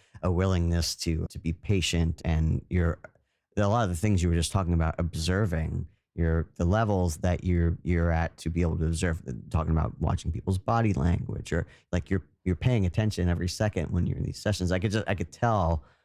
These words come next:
that you're like that. And, and that's a, very admirable, because that's, that's, I imagine that's a, that's a deep level that you have to get to,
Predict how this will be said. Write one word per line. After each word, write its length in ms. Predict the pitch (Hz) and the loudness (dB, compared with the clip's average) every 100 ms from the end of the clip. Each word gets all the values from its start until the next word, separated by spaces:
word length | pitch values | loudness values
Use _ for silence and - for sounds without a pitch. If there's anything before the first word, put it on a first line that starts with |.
| _ | _
that 220 | 82 82 | -2 0
you're 180 | 95 87 | 2 2
like 220 | 90 80 | 2 0
that. 260 | 78 80 - | 0 0 2
And, 260 | 80 78 - | 2 2 2
and 260 | 80 82 - | 0 0 0
that's 240 | 82 - | -2 -2
a, 100 | - | -6
very 340 | 85 85 85 82 | -4 0 0 0
admirable, 540 | 80 85 82 123 - | 0 0 0 -2 -4
because 340 | - 80 76 | -4 -4 -2
that's, 320 | 78 82 - - | 0 -2 -2 -4
that's, 400 | 85 80 - - | -2 -2 -2 -8
I 80 | - | -6
imagine 460 | - 87 87 - 92 | -2 -2 -2 -4 -4
that's 180 | - 78 | -4 -2
a, 160 | 82 - | -4 -2
that's 240 | 98 98 | -4 0
a 100 | 123 | 0
deep 300 | 110 127 117 | 0 0 0
level 300 | 113 113 101 | 2 2 2
that 100 | 87 | 0
you 80 | - | 2
have 160 | 90 87 | 0 0
to 60 | |
get 160 | 87 82 | -4 -6
to, 220 | - 82 | -2 -2